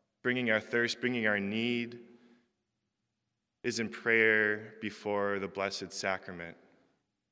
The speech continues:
In Eucharistic adoration, which is the third of the five alive practices Bishop presents to us in his letter. Spending time,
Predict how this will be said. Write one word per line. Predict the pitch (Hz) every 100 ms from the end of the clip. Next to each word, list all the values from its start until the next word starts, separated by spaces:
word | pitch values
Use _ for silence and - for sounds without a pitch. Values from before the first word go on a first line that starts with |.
| _ _ _ _ _ _ _ _ _ _ _ _ 107
In |
Eucharistic | 113 120 117 117 - 117 107 -
adoration, | 107 101 98 107 104 - 90 85 - - - _ _
which | 107 110 120
is | 110 101 -
the | 110 101
third | - - 127 127 127 113
of | 110 98
the | 101
five | 117 113 107
alive | 98 104 104 101 101
practices | - 104 104 104 - 104 95 98 - - - - _
Bishop | - 110 - 107 101 - - -
presents | 110 110 107 -
to | 104 98
us | 95 -
in |
his | 98 92 92
letter. | 107 82 - - - _ _ _ _ _ _ _ _ _ _ _ _ _ _ _ _ _ _ _ -
Spending | - 131 127 127 120 117 -
time, | - 113 110 104 98 92